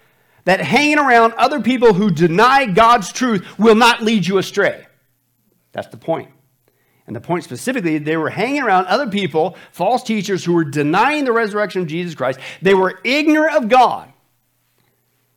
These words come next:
And because they started to hang around with them and continue to hang around with them,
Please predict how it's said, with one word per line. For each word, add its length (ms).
And 160
because 1700
they 280
started 480
to 80
hang 160
around 240
with 100
them 300
and 80
continue 320
to 60
hang 140
around 140
with 180
them, 80